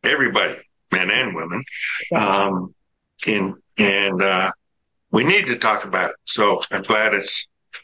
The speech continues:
Speaker 1: possible. And it certainly confounds and compounds all the issues of A D H D and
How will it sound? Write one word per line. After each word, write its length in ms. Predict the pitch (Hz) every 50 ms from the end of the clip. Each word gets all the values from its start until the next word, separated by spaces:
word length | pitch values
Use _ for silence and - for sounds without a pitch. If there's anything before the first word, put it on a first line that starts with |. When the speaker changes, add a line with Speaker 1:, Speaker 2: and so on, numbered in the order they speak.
| _ -
Speaker 1:
possible. 520 | - 117 110 113 - - - 95 87 90
And 120 | 104 107 113
it 140 | 120 117
certainly 800 | - - - 147 147 151 143 131 120 117 113 113 113 107 107 - _ - - _ _ _ _ _ _ _ _ _ _ _ _ -
confounds 1000 | - - 135 131 120 113 - - - 120 117 120 123 127 123 120 117 113 - -
and 220 | 104 98 98 92
compounds 840 | - - 113 113 107 107 - - 110 113 113 110 107 101 95 - -
all 420 | - 101 104 104 101 98 95 - - _ _ _ _ _ _ _ -
the 120 | - 104
issues 340 | 101 95 - - 104 92 90
of 100 | 98 90 95
A 100 | 101 104
D 220 | 95 95 98 95
H 160 | 90 - - -
D 520 | - 175 143 123 117 117 120 123 131 - _ _ _ _ _ _ _ _ _ _ _ _ _ _ _ _ _ _ _ _ _ _ _ _ - - _ _ _ _ _ _ _ _ _
and 560 | - 104 107 107 107 104 101 98 98 92 90